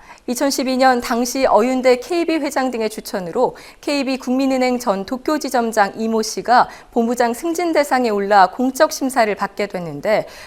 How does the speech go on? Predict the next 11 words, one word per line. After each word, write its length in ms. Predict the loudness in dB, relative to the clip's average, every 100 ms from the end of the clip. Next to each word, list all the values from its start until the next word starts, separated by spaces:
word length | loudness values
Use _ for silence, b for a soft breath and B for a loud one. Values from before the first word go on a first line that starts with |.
| B
도쿄지점장 840 | -6 -2 -2 0 0 2 2 2 0
재임 280 | -2 -2
시절 440 | -2 -2 0 0 0 B
수상한 480 | B 0 2 4 2
대출이 340 | 0 0 -2 -4
발견돼 840 | -4 -2 -2 -2 0 2 2 -2 -10
감사가 580 | -6 -4 -2 2 4
이뤄지면서 720 | 2 0 -4 -6 -10 -8 -8 -8 B B
사건이 460 | -10 -6 -4 -4 -4
드러나게 460 | 0 2 0 -4
됩니다. 480 | -6 -8 -6 -4 -6